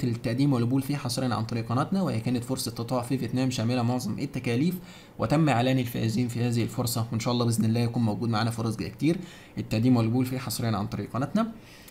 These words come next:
آه، بالإضافة كمان كنا أعلنا عن خدمة، آه، من حوالي أربع شهور، وهي خدمة المساعدة في التقديم لأي فرصة أو منحة أنت عايزها. تقدر تقدم من خلالنا بشكل احترافي أو تقدم بنفسك باتباع شرح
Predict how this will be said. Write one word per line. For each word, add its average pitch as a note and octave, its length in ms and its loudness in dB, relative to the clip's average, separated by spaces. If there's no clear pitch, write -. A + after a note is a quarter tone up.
آه، A#2+ 420 4
بالإضافة D3 480 4
كمان F3+ 280 8
كنا F#3 240 4
أعلنا D#3+ 320 6
عن C3+ 100 4
خدمة، E3 320 4
آه، A2+ 880 2
من A#2 160 0
حوالي C3+ 360 4
أربع A#2 220 2
شهور، D3+ 300 2
وهي C3+ 120 4
خدمة C#3 280 2
المساعدة B2 380 2
في A#2+ 60 -8
التقديم C3 340 0
لأي B2 200 0
فرصة - 280 -4
أو - 40 -6
منحة A#2 280 -4
أنت A#2 160 -2
عايزها. C3 420 2
تقدر E3 220 6
تقدم D3+ 300 2
من B2+ 80 4
خلالنا C#3 280 0
بشكل C3 360 -4
احترافي C#3+ 640 -2
أو C3 120 4
تقدم B2 440 0
بنفسك A#2 360 0
باتباع A#2+ 320 -2
شرح A2+ 300 -4